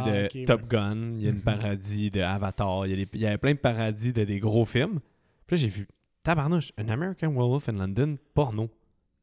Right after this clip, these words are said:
Speaker 2: Puis là, je me suis dit, OK, ça doit quand même être vraiment un gros film, là, pour que il y ait une parodie porno. Fait que là, je me suis renseigné sur le film, j'ai vu qu'il y avait des bons reviews. J'adore les films d'horreur. J'ai loué, puis ça a été un amour instantané pour ce film-là. C'est
Speaker 1: Tu parles
Speaker 2: devenu
Speaker 1: du porno ou du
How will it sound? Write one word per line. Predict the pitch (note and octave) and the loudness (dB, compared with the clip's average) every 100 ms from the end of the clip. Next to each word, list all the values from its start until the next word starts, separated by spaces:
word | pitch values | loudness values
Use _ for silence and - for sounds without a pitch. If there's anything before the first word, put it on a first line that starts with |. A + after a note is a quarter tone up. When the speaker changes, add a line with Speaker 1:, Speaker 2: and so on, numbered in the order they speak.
| - _ - | -20 _ -20
Speaker 2:
Puis | - - - - - | -12 -10 -10 -10 0
là, | |
je | E3 | 2
me | |
suis | A2+ A#2 | 2 -2
dit, | F2+ | -4
OK, | G#2+ F#3+ | -4 -4
ça | F#2+ | -4
doit | G2+ | -6
quand | A#2 | -2
même | F#4 | 0
être | - | -2
vraiment | - G#2 A2+ D#3 | -6 -2 2 4
un | A#2+ G2+ | 4 0
gros | G#2+ A#2 A2+ | 2 4 4
film, | - E3+ C#3+ | 6 4 6
là, | B2 A#2+ | 4 2
pour | - - | 0 -2
que | A#2 G2+ E2+ - _ _ _ _ | 0 0 -2 -8 _ _ _ _
il | C#3 | -2
y | A2 | 0
ait | A2+ | 0
une | F#2+ | 0
parodie | - G#2+ A2 G#2+ B2 | 0 2 0 -2 0
porno. | A2 G#2+ B2+ F3 | 0 4 2 2
Fait | A2 | 0
que | A2 | 2
là, | B2 | 2
je | |
me | A2+ | 0
suis | - | -2
renseigné | A2 A2 A#2+ D3 | -4 -2 -2 0
sur | B2 | 0
le | G#2+ | -2
film, | C#3 D3 D#3 D3+ - - _ | 2 2 2 -2 -6 -20 _
j'ai | - | -2
vu | B2 | 2
qu'il | B2 | 2
y | |
avait | G#2+ | 2
des | G2 | 0
bons | A#2+ | 2
reviews. | A2+ G#2+ A#2 C#3 D3+ D3 _ - | 4 2 2 4 2 -2 _ -18
J'adore | - G#2 G#2+ | -4 0 2
les | A#2 | 2
films | B2 A2+ | 0 0
d'horreur. | G#2 G#2 B2+ C#3 - | 0 4 4 2 0
J'ai | A2+ | 0
loué, | A2+ A2+ C3 | 4 4 4
puis | - | 2
ça | G#2 | -4
a | |
été | F#2+ A2 - | -2 -6 -4
un | G2+ G#2 | -4 -2
amour | G2+ A2 G#2+ - | 0 0 0 -2
instantané | A#2+ A#2 - G#2+ F#2+ G2 | -2 -2 0 -2 -2 -4
pour | G2 | -6
ce | - | -4
film-là. | - G2 A#2+ | -4 0 0
C'est | B2+ | 0
Speaker 1:
Tu | A2 G2+ | 0 2
parles | C#3+ | 2
Speaker 2:
devenu | C3+ | 2
Speaker 1:
du | - | 2
porno | C#3+ C3+ E3 F3 | 2 4 4 6
ou | C#3+ | 4
du | A#2+ A#2+ A#2+ A#2 | 4 4 4 2